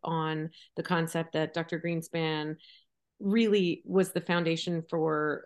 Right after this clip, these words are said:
the floor time approach, which is that bringing those three pathways together, our motor pathways, our sensory pathways, and our affectual emotional pathways. Um, what we didn't talk about, which I think we can really further expand on, is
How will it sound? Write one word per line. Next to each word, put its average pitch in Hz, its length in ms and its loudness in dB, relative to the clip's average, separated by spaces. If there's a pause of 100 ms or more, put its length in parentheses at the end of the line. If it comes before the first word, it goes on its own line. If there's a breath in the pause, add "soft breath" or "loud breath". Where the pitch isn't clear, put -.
(160)
the 180 100 2
floor 185 300 2
time 160 520 0
approach, 170 420 0
which 165 180 -2
is 160 180 -2
that 151 400 0
bringing 175 320 0
those 165 200 0
three 170 200 -4
pathways 156 460 0
together, 156 460 2
our 151 140 -2
motor 151 500 0
pathways, 151 720 0
our 156 80 -4
sensory 151 400 -4
pathways, 139 560 -4 (300 soft breath)
and 156 120 0
our 147 240 0
affectual 156 680 -2
emotional 156 480 -4
pathways. - 720 -6 (440 soft breath)
Um, 170 220 4
what 190 180 6
we 185 120 2
didn't 269 420 2
talk 180 240 0
about, 165 300 2
which 175 180 -2 (100)
I 160 440 0
think 208 160 -2
we 226 120 -4
can 190 140 2
really 175 460 2
further 165 280 2
expand 170 520 -2
on, 143 320 0 (400 soft breath)
is 165 500 4